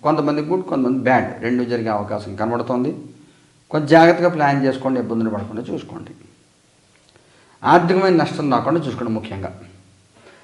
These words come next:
ఆర్థికమైన నష్టం సూచన, ఎంత ప్రయత్నం చేసినా కానీ, ఆ, ఆర్థికమైన నష్టం వచ్చే అవకాశం, ముఖ్యంగా షేర్ మార్కెట్లో ఎవరైనా డబ్బులు ఇన్వెస్ట్‌మెంట్ చేస్తుంటే కనుక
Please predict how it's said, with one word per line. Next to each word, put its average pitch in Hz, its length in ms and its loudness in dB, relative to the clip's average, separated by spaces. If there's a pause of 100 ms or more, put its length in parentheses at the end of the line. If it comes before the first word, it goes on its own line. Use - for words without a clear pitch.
(120)
ఆర్థికమైన 139 440 2
నష్టం 139 220 -6
సూచన, 139 340 -2
ఎంత 123 320 -2
ప్రయత్నం 135 440 0
చేసినా 123 240 -2
కానీ, 120 460 0 (400)
ఆ, 107 760 0 (140)
ఆర్థికమైన 147 560 2
నష్టం 127 220 -2
వచ్చే 139 200 -4
అవకాశం, 117 420 0
ముఖ్యంగా 127 280 -4
షేర్ 147 260 -2
మార్కెట్లో 143 320 0
ఎవరైనా 123 160 -2
డబ్బులు 117 200 -4
ఇన్వెస్ట్‌మెంట్ 117 400 -4
చేస్తుంటే 104 320 -6
కనుక 113 480 0